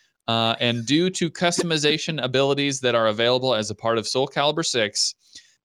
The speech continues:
the Lizard Man, Lizard Wizard himself carries the largest penis I have ever seen in my entire life.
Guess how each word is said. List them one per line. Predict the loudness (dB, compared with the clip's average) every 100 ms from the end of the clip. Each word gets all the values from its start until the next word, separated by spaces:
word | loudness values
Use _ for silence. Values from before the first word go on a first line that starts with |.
| _
the | 2 2
Lizard | 4 2 4 2 0
Man, | -2 -2 0 -2
Lizard | 0 0 0 0
Wizard | 2 0 0 -4
himself | -4 0 0 0 -2 -8
carries | -2 2 2 -2
the | 0 0
largest | 2 2 2 0 -4
penis | 0 0 0 0 0
I | 0
have | 0 2 0
ever | 0 -2
seen | -2 -2 -4 -4
in | -2
my | -2 -2
entire | -2 0 0 0
life. | -2 -2